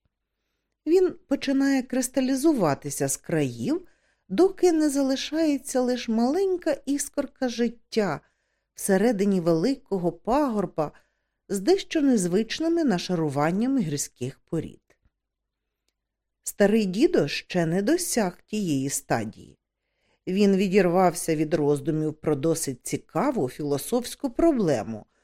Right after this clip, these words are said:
а саме про сутність істини, і виявив, що відчуває пекучий з дрібкою попелу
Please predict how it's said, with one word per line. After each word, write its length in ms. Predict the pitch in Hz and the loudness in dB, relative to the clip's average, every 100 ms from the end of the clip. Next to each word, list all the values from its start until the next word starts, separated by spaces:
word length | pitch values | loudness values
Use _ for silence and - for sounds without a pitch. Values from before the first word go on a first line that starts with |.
| _ _ _ | _ _ _
а 160 | 135 | -10
саме 560 | 131 - 247 302 302 277 | -6 -4 -2 0 0 0
про 280 | - 240 220 | 0 2 2
сутність 840 | 226 - 285 - 269 269 - - _ - | 0 -2 -2 0 0 0 -4 -18 _ 0
істини, 640 | 311 - - - 123 117 - _ _ _ _ _ _ | 0 0 -6 -6 -6 -6 -12 _ _ _ _ _ _
і 140 | 214 | -2
виявив, 640 | 180 160 160 156 196 330 381 | 0 2 4 2 2 0 -2
що 300 | - - 254 | -6 -6 -2
відчуває 600 | 226 214 - 202 262 247 | -2 -4 -4 -2 2 2
пекучий 880 | 240 - 226 - - 415 427 - 185 | 0 0 0 0 2 2 2 -2 -2
з 60 | 170 | 0
дрібкою 640 | 170 247 311 - - 254 | 2 2 2 -2 -2 -2
попелу 760 | 247 - 392 403 202 190 165 | -2 0 0 2 0 0 -2